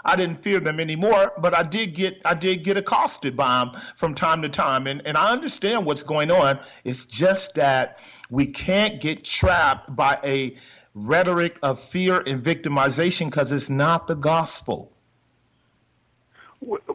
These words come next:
Speaker 2: and that's the answer right there, is the gospel. 'Cause I was just going over Second Timothy's account,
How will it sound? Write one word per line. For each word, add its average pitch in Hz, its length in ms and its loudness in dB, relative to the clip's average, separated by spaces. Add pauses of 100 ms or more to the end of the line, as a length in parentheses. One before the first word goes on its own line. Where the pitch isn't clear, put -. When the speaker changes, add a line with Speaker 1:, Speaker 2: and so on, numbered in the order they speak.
(100)
Speaker 2:
and 120 140 2
that's 131 200 2
the 120 100 -6
answer 131 340 0
right 110 280 -2
there, 123 240 -2
is 107 120 -6
the 104 80 -6
gospel. 127 400 -4
'Cause 107 120 -6
I 120 100 2
was 113 120 -6
just 120 140 -6
going 120 240 -2
over 110 180 -4
Second 117 380 -8
Timothy's 127 500 -8
account, 107 420 -2